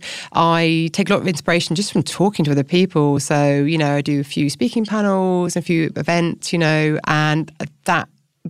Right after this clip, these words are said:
then exposes me to all sorts of different people from across different sectors,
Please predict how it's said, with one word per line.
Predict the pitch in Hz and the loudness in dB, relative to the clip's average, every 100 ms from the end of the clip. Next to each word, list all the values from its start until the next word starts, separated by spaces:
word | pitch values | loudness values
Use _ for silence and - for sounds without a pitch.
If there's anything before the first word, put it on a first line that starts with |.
| - - | -16 -6
then | 175 160 165 | 0 2 2
exposes | - - 165 180 | -2 -2 0 0
me | 175 147 | 0 0
to | 147 | -2
all | - 185 | -2 -2
sorts | 185 - | -2 -6
of | - | -10
different | 139 - | -10 -8
people | 139 - 147 | -6 -4 -6
from | 151 151 | -6 -4
across | 147 - 156 - | -4 -2 -4 -4
different | - - | -8 -8
sectors, | - - - 196 180 170 160 151 | -4 -4 -2 2 4 4 2 0